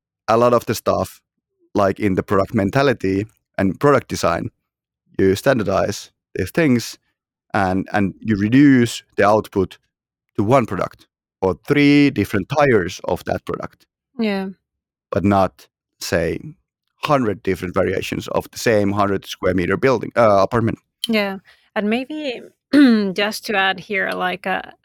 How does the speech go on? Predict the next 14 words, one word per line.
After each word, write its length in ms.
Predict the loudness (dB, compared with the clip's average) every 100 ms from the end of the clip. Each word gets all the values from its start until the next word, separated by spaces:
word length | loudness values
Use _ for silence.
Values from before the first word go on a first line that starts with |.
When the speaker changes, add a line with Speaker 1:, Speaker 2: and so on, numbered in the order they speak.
| _ _ _
Speaker 2:
being 160 | 0 0
a 60 | 2
devil's 400 | 2 0 -4 -2
advocate 440 | -4 -4 -12 -12
here 220 | -8 -6
as 180 | -4 -2
well, 260 | 0 0 0
not 200 | -2 0
everybody 420 | 0 0 -2 -4
wants, 440 | -4 -4 -4 -6 -4
like, 380 | -2 -2 -2 -6
the 100 | -6
same 480 | -6 -2 -2 -2 -4
style. 640 | -8 -6 -4 -2 -2 -2